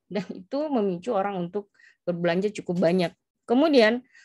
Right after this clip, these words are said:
setelah kita memasuki, ini secara desain ya, ada beberapa supermarket yang Anda lihat kalau saya belum melihat di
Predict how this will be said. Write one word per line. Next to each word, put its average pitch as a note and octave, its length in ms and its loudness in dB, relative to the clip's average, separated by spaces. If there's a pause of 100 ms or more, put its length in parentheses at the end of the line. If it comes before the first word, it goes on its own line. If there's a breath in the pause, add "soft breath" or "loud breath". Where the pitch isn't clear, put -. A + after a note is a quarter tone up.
(100)
setelah C4+ 240 0
kita C#4+ 240 -2
memasuki, A#3 800 -6
ini B3+ 160 -2
secara A#3+ 240 2
desain G#3+ 400 -2
ya, E3 320 -6
ada B3 240 0
beberapa A3 400 0
supermarket A#3+ 640 -2
yang A3 200 -2
Anda G#3 120 -2
lihat G3+ 320 -8
kalau F#3 320 2 (320 soft breath)
saya A#3 320 0
belum G#3 480 0
melihat G3 400 -6
di F#3+ 560 -2